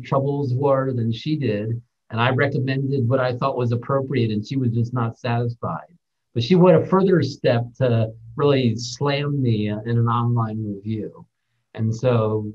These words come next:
it, it's just kind of the nature of these, uh, reviews that, uh, you know, people come to healthcare maybe thinking that they should get what they want, but actually what you really want to provide is the medical care that they need.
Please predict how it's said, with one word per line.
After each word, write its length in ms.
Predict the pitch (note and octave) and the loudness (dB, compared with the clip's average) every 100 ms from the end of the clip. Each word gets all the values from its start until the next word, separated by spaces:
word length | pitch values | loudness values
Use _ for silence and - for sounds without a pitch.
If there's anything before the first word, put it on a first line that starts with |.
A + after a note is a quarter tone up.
| - | -10
it, 180 | A#2 A2+ | -8 -4
it's 160 | A#2 | -2
just 160 | D#3+ D#3 | -2 -2
kind 160 | D#3+ C#3+ | -2 0
of 80 | |
the 60 | B2 | 2
nature 680 | A#2+ B2+ B2+ - C3+ A#2 A2+ | 2 2 -2 -6 -2 0 0
of 240 | A2 A2 G#2 _ _ _ - | 0 -4 -6 _ _ _ 0
these, 280 | A#2 A2 | 2 2
uh, 80 | A#2 | 0
reviews 760 | G#2+ G2+ G#2 A#2+ B2+ B2+ A2+ G#2 | -2 -2 -2 -2 -2 0 0 0
that, 320 | A2+ G#2 G2+ | -2 -4 -6
uh, 320 | A2+ G2+ F#2+ F2+ _ _ _ | -8 -8 -8 -14 _ _ _
you 60 | A2+ | -2
know, 20 | |
people 280 | A#2+ E3+ E3+ | 2 2 2
come 340 | - D#3+ D3+ | 2 2 2
to 80 | C#3+ | 0
healthcare 680 | B2 C#3 C#3+ - C#3 C3 A#2+ | 0 0 -2 -6 -4 -2 0
maybe 440 | C3 B2+ A#2+ A#2 - _ _ - | -2 0 0 0 -2 _ _ -4
thinking 360 | C#3+ C#3+ C3 B2 | -2 0 2 2
that 200 | A#2+ A2+ | 2 0
they 120 | A#2+ | -2
should 200 | A#2 G#2 | -2 -2
get 140 | C3 | -2
what 180 | B2+ A#2 | -2 -2
they 120 | A#2 | -2
want, 540 | G#2+ A2 B2+ C3+ A#2+ A#2+ | 0 -2 -2 -2 -2 -2
but 100 | A2 | -4
actually 520 | B2 - - A#2+ G#2 | -6 -10 -4 -4 -2
what 160 | A2 G#2+ | -6 -8
you 120 | G2 | -6
really 280 | A2+ D3 D3 | -2 0 0
want 280 | A#2+ A#2 A2 | 0 -2 -2
to 40 | |
provide 680 | A2 G2+ A2+ B2 B2+ A#2+ A2 - _ - | -6 -4 -4 -2 0 0 -2 -6 _ -12
is 140 | G#2+ - | -8 2
the 80 | |
medical 420 | A#2 A#2+ B2+ C3 A#2 | 4 4 2 0 -2
care 320 | - A#2+ A2+ | 0 0 0
that 160 | G#2+ | -2
they 120 | G2 F2+ | -4 -4
need. 400 | G2+ G#2 D2+ | -2 -4 -6